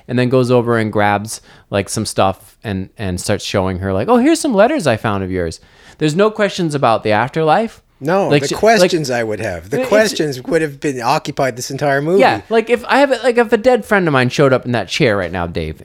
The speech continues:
Speaker 1: and was
Speaker 2: Yes.
Speaker 1: like, "Woo, hey, guess what? I'm an angel, and I've been dead for a while," I'd be like, "What?" I would just have
Speaker 2: <laughs>
Speaker 1: a hundred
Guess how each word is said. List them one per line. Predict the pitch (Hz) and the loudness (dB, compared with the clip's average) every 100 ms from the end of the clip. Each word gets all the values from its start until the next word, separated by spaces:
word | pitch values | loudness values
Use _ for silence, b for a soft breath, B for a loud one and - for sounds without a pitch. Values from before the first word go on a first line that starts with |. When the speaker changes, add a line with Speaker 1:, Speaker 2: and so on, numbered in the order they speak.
| _ | _
Speaker 1:
and | 113 | -6
was | 113 107 | -2 -2
Speaker 2:
Yes. | 110 - | -2 2
Speaker 1:
like, | |
"Woo, | 440 185 | 2 2
hey, | 196 233 | 2 2
guess | 139 165 - | 2 0 2
what? | 220 127 | 2 2
I'm | 127 | 0
an | 139 | 0
angel, | 180 143 101 95 b b _ | 0 0 0 0 b b _
and | 117 | -2
I've | 120 | 0
been | 107 120 | 0 2
dead | 117 147 | 2 2
for | 139 | 2
a | 107 | 2
while," | 98 95 90 90 | 2 2 0 -2
I'd | 135 147 | -2 2
be | 143 | 2
like, | 113 113 127 | 0 -4 -10
"What?" | 214 359 466 508 494 480 466 392 - | -10 -12 -16 0 6 6 6 4 0
I | 208 226 | 0 2
would | 226 254 | 2 2
just | 202 - | 2 2
have | 202 180 185 - - | 2 2 0 -6 -20
Speaker 2:
<laughs> | - | -2
Speaker 1:
a | 156 160 | 0 0
hundred | 143 - - 262 254 240 254 254 | -2 -8 0 2 2 0 -2 -4